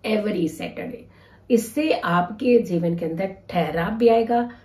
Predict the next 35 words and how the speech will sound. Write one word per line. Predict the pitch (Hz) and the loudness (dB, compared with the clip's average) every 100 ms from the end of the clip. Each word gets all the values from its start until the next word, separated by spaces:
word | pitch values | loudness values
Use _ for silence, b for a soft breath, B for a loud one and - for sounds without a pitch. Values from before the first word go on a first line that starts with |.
| B | B
स्टेबिलिटी | - - 320 320 320 311 285 | -20 -6 -2 0 0 -2 -2
भी | 240 240 | 2 2
आएगी, | 214 208 214 - B B | 2 0 -4 -6 B B
जो | 185 277 | 0 2
चीजें | 294 277 233 | 2 -2 2
आपके | 220 214 226 | 2 0 -6
पास | - 190 - | -6 -8 -6
है | 196 | -8
उसका | 185 - | -8 -10
आनंद | 180 - 170 233 240 | -10 -4 0 2 2
अच्छे | 214 - 180 | 0 -2 -6
से | - | -4
ले | 170 170 | -2 -2
पाएंगे, | 170 165 160 185 B B B | -4 -6 -4 -8 B B B
जो | - 302 | -2 4
नहीं | 269 196 185 262 | 6 4 4 4
है | 247 | 2
उसके | 269 175 - | 0 -4 -2
पीछे | 233 185 196 | -2 -4 -8
इतने | 220 190 240 339 | -8 -4 -2 -2
ज्यादा | 269 233 214 | -2 -2 -2
विचलित | 208 - 208 214 | -4 -4 -2 -2
नहीं | 185 180 233 | 0 4 6
हो | 214 190 | 6 4
जाएंगे | 185 185 226 240 B B - | -2 0 0 0 B B -6
कि | 220 | -2
आप | 170 175 | -2 -2
अच्छाइयों | 185 170 - 226 269 | -6 -6 0 2 4
को | 240 | 2
अपनी | 170 170 160 - | 0 -2 -4 -4
भूल | 165 170 | -2 -2
जाएं | 180 165 180 | 2 0 0
या | 180 | -4
छोड़ | 175 - 170 | -8 -4 -2
दें। | 185 233 | -2 -4